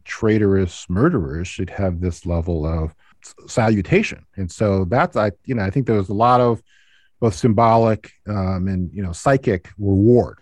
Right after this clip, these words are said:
from seeing that transpire. And so just one other thing I wanna, you know, flag, uh, real quickly too, is that we're getting close to twenty twenty-two. And there was a poll recently came out about the Wisconsin Senate race. The Democrats are, like, fifty fifty,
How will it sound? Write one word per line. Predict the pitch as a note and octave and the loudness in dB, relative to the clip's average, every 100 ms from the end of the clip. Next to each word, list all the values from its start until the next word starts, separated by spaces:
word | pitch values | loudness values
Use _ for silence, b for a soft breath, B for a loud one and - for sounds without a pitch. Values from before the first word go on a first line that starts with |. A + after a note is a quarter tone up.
| _ | _
from | - - A2+ | -20 -2 0
seeing | - B2 G#2 | 4 2 4
that | G#2+ A#2+ - | 2 0 -2
transpire. | - G2+ E2+ - A#2 A2 B1 - _ - | -6 -4 -6 -2 0 2 -2 -8 _ -8
And | D3 | 0
so | G3 | 2
just | F#3+ | 4
one | B3 B3+ | 4 4
other | A#3+ | 4
thing | G#3+ G3 | 4 4
I | |
wanna, | F3+ E3 D#3 C#3+ - D#3+ | 6 6 4 2 0 2
you | |
know, | C#3 B2+ - _ | 4 2 -2 _
flag, | F3 E3 D#3 B2+ - | 4 6 4 0 -4
uh, | C#3 C3+ | 2 4
real | C3 | 4
quickly | - D3+ D#3 C3+ | 2 0 0 -2
too, | - G#3+ | 2 2
is | D3 | 4
that | C3+ | 4
we're | C3 | 4
getting | A#2 F#3+ | 2 2
close | G#3+ G3 G3 | 4 2 2
to | G#3 | 2
twenty | - F3 | 0 0
twenty-two. | E3+ E3+ E3 - G#2+ F2+ F#2 F2 _ _ - | 2 0 -2 -2 -2 0 0 -2 _ _ 0
And | C#3 C3+ C3 B2+ B2+ B2 | 2 4 4 4 4 2
there | C3 | 4
was | B2+ A#2+ | 4 6
a | B2+ B2 - | 6 6 2
poll | - F#3+ G3+ F#3+ | 2 6 8 8
recently | D#3+ D3 C#3 C3 | 6 2 0 0
came | - C#3+ C3+ B2 | 0 2 4 4
out | A#2+ A#2 | 4 2
about | A2 G2 A#2 A2+ | 2 2 4 2
the | G#2+ | 0
Wisconsin | G#2+ G#2+ - C3 C#3 - | -2 -2 0 2 2 0
Senate | A#2 E3 D3+ | -2 2 2
race. | F2 - | 0 -6
The | - | -4
Democrats | A#2+ C3 - C3 A#2 - | 0 2 2 2 2 0
are, | G2+ | -2
like, | F2+ | 0
fifty | C#3 - C#3 | 0 2 0
fifty, | - B2 - A#2 A2+ A2 | 2 0 2 0 0 -2